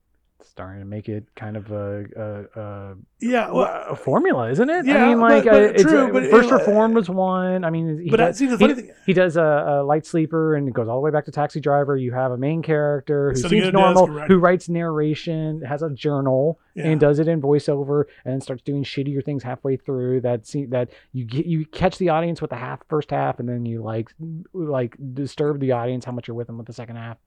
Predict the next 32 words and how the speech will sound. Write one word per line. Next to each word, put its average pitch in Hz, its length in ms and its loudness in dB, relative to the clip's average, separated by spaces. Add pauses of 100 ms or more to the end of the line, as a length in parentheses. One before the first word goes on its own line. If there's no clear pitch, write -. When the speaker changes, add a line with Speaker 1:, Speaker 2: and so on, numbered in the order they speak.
(120)
Speaker 2:
Okay, - 240 -4
but 147 160 -6
two 220 160 -4
things 160 240 -4
on 131 140 -8
that. 127 320 -14
Number, 160 440 -4
uh, 143 340 -6 (120)
if, 160 180 -16 (800)
I 220 140 0
don't 226 220 0
feel 208 180 0
like 156 240 -4 (220)
Card 175 260 -6
Counter 156 260 -8
and 139 140 -12
First 160 180 -8
Reform, 156 380 -8 (400)
they 160 100 -12
feel 220 140 -6
like 170 140 -8
different 143 260 -8
films. 127 560 -12
Even 196 140 -4
Speaker 1:
No, 247 100 2
I'll 226 240 4
give 196 140 0
you 175 80 2
that. 120 120 4
I'll 135 60 2
give 139 140 2
Speaker 2:
So, 208 80 6